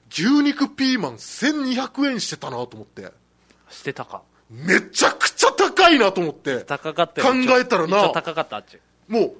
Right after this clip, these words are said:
Speaker 1: 普通になんかレストランぐらい取るやしと思って。
Speaker 2: あれもうほんと。
Speaker 1: ふと思って、それを。
Speaker 2: うん。ぐしちゃんでは高級レストランでしょ、あっち。
Speaker 1: あ、一応、なのかな、やっぱな。
Speaker 2: いや、そうよ。俺ももともとぐしちゃん中、ちっちゃい頃だったから、
Speaker 1: おうおうおうおう。
Speaker 2: よくあっちに、まあ、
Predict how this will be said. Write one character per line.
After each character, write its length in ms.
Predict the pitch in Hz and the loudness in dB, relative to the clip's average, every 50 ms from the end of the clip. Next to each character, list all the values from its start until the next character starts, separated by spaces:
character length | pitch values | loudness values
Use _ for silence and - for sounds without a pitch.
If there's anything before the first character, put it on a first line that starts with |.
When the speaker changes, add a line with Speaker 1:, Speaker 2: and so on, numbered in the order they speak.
| - _ _ | -20 _ _
Speaker 1:
普 140 | - 302 302 | -6 -6 -6
通 360 | - - 320 330 330 330 320 | -8 -6 -4 0 0 2 2
に 140 | 311 294 254 | 2 2 2
な 80 | 269 | 2
ん 40 | 262 | 0
か 80 | - 160 | 0 0
レ 180 | 156 285 339 330 | 2 2 2 2
ス 140 | - - | 2 2
ト 100 | - 359 | 2 4
ラ 100 | 320 285 | 4 4
ン 80 | 247 233 | 4 2
ぐ 80 | 208 196 | 2 2
ら 60 | 180 | 2
い 80 | 165 | 2
取 140 | - 254 254 | 0 0 2
る 80 | 262 269 | 4 4
や 100 | 226 185 | 2 2
し 180 | - - 156 | 0 -4 -6
と 60 | - 156 | -6 -6
思 100 | 147 139 | -6 -8
っ 40 | - | -10
て。 240 | _ - 120 107 - _ _ | _ -10 -10 -10 -12 _ _
Speaker 2:
あ 140 | - 220 247 | 0 0 2
れ 80 | 226 226 | 2 2
も 220 | 202 190 180 190 | 0 -2 -4 -4
う 20 | 180 | -4
ほ 100 | 202 294 | -2 0
ん 20 | |
と。 60 | 294 285 | 0 2
Speaker 1:
ふ 0 | |
と 160 | 302 311 277 | 4 4 4
思 140 | 247 226 226 | 4 2 0
っ 40 | - - - _ _ _ _ _ _ - | -2 -6 -14 _ _ _ _ _ _ -6
て、 240 | 156 143 117 - | -6 -6 -4 -6
そ 160 | - - 180 170 | -6 -2 0 0
れ 60 | 165 | 0
を。 180 | 123 104 - - _ _ - | -2 -4 -8 -14 _ _ -18
Speaker 2:
う 40 | |
ん。 40 | 165 | -12
ぐ 120 | 160 214 240 | -10 -10 -10
し 80 | - _ | -10 _
ち 80 | - 285 | -4 -2
ゃ 60 | 285 | -2
ん 80 | 285 285 | -2 0
で 80 | 254 | 0
は 80 | 185 147 | -2 -2
高 240 | - - 196 214 202 | -2 -2 -4 -4 -4
級 220 | 208 - 202 196 | -4 -4 -4 -2
レ 80 | 190 185 | -2 -4
ス 80 | - | -4
ト 80 | - 170 | -6 -6
ラ 80 | 160 160 | -6 -8
ン 40 | |
で 60 | 156 135 | -10 -14
し 80 | 113 | -16
ょ、 80 | 101 104 | -16 -18
あ 40 | 107 | -18
っ 20 | _ | _
ち。 100 | _ _ - | _ _ 2
Speaker 1:
あ、 100 | 185 190 | 2 2
一 140 | 185 185 | 2 2
応、 180 | 202 175 170 160 - - - _ _ 147 | 0 0 0 -2 -4 -10 -20 _ _ -6
な 160 | 165 196 233 | -2 -2 0
の 100 | 262 240 | 0 0
か 140 | - 190 175 | -2 -2 -2
な、 80 | 160 | 0
や 160 | 160 170 196 | 2 2 0
っ 80 | 202 196 | 0 0
ぱ 120 | - 185 | -2 0
な。 220 | 165 175 185 180 160 | 2 2 4 4 4
Speaker 2:
い 60 | 233 | 4
や、 100 | 240 208 | 4 4
そ 240 | 190 269 311 311 277 | 4 4 4 4 4
う 40 | 196 | 2
よ。 200 | 127 101 104 - _ _ _ - | 0 -2 -6 -16 _ _ _ 0
俺 180 | 214 277 330 320 | 2 2 4 4
も 140 | 330 320 | 2 2
も 100 | 311 320 | 2 2
と 80 | 311 320 | 0 0
も 100 | 294 277 | 0 0
と 80 | 247 240 | -2 -2
ぐ 100 | 185 190 | -4 -6
し 100 | - - | -8 -4
ち 80 | - 214 | -2 -2
ゃ 60 | 196 | -2
ん 80 | 180 | -2
中、 240 | - - 165 165 160 | -4 -4 -4 -4 -4
ち 140 | 160 - - | -4 -8 -12
っ 20 | - | -4
ち 60 | - | -2
ゃ 40 | 180 | -2
い 60 | 156 | -2
頃 180 | 135 139 131 123 | -2 -4 -4 -4
だ 80 | 120 117 | -4 -2
っ 20 | |
た 80 | - 202 | 2 4
か 40 | |
ら、 60 | 208 208 | 4 6
Speaker 1:
お 40 | |
う 40 | 208 | 6
お 20 | - | 6
う 40 | |
お 20 | 220 | 6
う 560 | 214 208 196 196 196 190 175 175 175 156 135 | 4 4 4 4 4 4 4 2 2 0 -2
お 40 | 123 | -4
う。 20 | 143 | -6
Speaker 2:
よ 80 | 175 | -2
く 100 | 175 202 | 0 0
あ 40 | 202 | 0
っ 60 | 196 | 0
ち 100 | - 214 | -2 -4
に、 80 | 202 180 | -2 0
ま 320 | 190 202 180 131 - - | 2 2 2 2 -2 -6
あ、 40 | _ | _